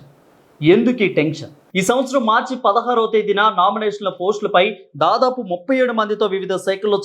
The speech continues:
చైర్మన్లుగా ప్రకటిస్తూ సీఎంఓ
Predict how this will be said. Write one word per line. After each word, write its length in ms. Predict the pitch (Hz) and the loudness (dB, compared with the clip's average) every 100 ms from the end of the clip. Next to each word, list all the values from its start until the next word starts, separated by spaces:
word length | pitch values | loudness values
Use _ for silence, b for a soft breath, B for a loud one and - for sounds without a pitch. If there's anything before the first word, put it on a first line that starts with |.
| 185 | 0
చైర్మన్లుగా 420 | 190 190 185 180 | 0 -2 0 0
ప్రకటిస్తూ 760 | 170 170 170 185 - 190 214 B B | 2 0 0 -4 2 2 2 B B
సీఎంఓ 720 | - 220 247 262 240 233 247 | 2 4 6 6 4 2 -4